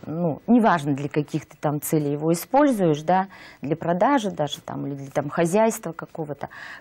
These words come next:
как вот это вот бескультурье, когда, когда мы хотим, чтобы дети приходили, а они просто пакостят, оскорбляют, хулиганят, ну, то есть вот такие вот проблемы.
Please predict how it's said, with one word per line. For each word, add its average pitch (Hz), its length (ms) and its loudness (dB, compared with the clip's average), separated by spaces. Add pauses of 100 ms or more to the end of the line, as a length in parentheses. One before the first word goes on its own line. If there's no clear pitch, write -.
как 180 220 0
вот 165 180 0
это 170 180 2
вот 160 120 2
бескультурье, 165 920 2
когда, - 400 -6
когда 165 480 0
мы 175 200 2
хотим, 185 400 2
чтобы 180 240 -6
дети 160 240 -4
приходили, 151 520 -4
а 156 80 4
они 170 180 2
просто 170 420 -4
пакостят, 175 720 -4
оскорбляют, 160 920 2 (400)
хулиганят, 165 800 0
ну, 226 120 4
то 226 100 2
есть 214 200 2
вот - 160 -12
такие 160 340 -10
вот 156 140 -2
проблемы. 151 540 -2